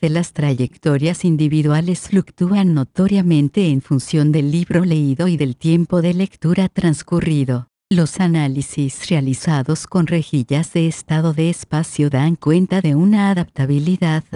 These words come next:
del funcionamiento cognitivo de las personas participantes, pues el tipo de inferencias evocado se modifica en función de la historia leída.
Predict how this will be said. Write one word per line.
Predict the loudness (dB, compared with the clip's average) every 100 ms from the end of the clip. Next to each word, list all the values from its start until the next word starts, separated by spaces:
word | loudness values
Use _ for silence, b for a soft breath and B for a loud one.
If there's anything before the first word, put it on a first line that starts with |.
| -4
del | -2 -2
funcionamiento | 0 -2 0 0 2 2 2 2 0 -2
cognitivo | -2 0 0 0 -2 0 2
de | 2
las | 0 -4 -2
personas | -4 0 0 2 0 -2
participantes, | -6 -4 -4 -2 -2 0 0 0 -2 -4 -8 -20 _ -2
pues | -2 0
el | -2 -2
tipo | -2 -2 0 0
de | 2
inferencias | 2 0 2 2 0 -2 -2
evocado | -2 0 -2 -2 0 0
se | 0 0
modifica | 2 2 0 -2 -4 -2 0
en | 0 0
función | -2 -4 0 0 2
de | 2
la | 0
historia | -2 -2 0 2 0
leída. | 2 2 0 0 -2